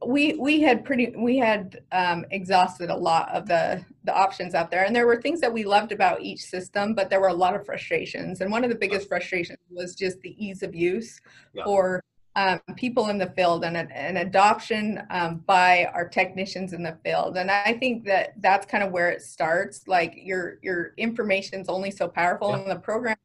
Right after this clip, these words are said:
Speaker 1: only as good as the information that gets in it. And if it's too cumbersome and too hard to use, and if it's not easy. So that was one of the things that the other, from a management level,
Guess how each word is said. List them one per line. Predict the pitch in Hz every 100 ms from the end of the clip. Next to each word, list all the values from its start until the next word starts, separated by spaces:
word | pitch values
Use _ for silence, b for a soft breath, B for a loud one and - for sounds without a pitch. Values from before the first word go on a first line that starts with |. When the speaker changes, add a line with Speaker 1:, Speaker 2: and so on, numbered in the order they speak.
| -
Speaker 1:
only | 196 196 -
as | - 180 185 180
good | 170 185 180 220 - B B B _ _ _ _ _ _
as | 196 220
the | 185 180
information | 202 - - - 190 190 175
that | 165 -
gets | 165 -
in | 170 190
it. | 240 247 -
And | 202
if | 202 214
it's | 180 -
too | - 233
cumbersome | 233 202 202 202 196
and | 170 -
too | 208 226
hard | 190 190 175
to |
use, | 175 185 190 - -
and | 165
if | 160
it's | - 185
not | 170 180 185 -
easy. | 170 175 175 202 214 220 b b b b b
So | - 277
that | 294 254
was | 247
one | 240 247 254
of | 240
the | 247
things | 247 226 233 240
that | 220 180 190 -
the | 196 214
other, | 240 - -
from | 247 226
a | 202
management | 202 220 254 277 254 226
level, | 233 233 233 233 233 -